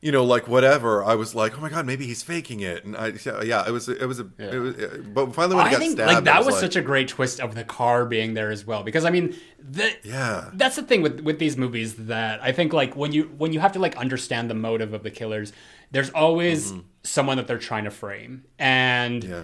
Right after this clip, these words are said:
Speaker 2: that's, like, w-, especially when you look at the movie in retrospect, 'cause, I mean, there are so many scenes where, like, Stu at the video store is like,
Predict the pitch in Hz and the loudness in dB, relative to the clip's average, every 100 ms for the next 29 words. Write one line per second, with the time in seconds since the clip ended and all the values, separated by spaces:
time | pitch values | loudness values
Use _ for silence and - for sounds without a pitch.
0 | 80 135 156 151 147 131 156 160 - 160 | -4 2 2 2 -2 -2 -4 -4 -4 -2
1 | 165 147 135 127 127 - 117 110 110 110 | -2 -2 -2 -2 -2 -4 -8 -6 -6 -8
2 | 110 110 104 104 104 101 110 - 101 104 | -8 -10 -8 -8 -8 -8 -10 -12 -10 -10
3 | - 110 107 104 107 117 113 123 113 110 | -10 -8 -6 -6 -6 -4 -6 -6 -8 -8
4 | 117 107 104 107 104 104 - - - - | -8 -10 -6 -6 -4 -6 -10 -20 -18 -6
5 | 123 - - 135 127 117 117 120 120 107 | -4 -4 0 2 2 0 0 -2 -2 -6
6 | 101 98 - | -6 -12 -14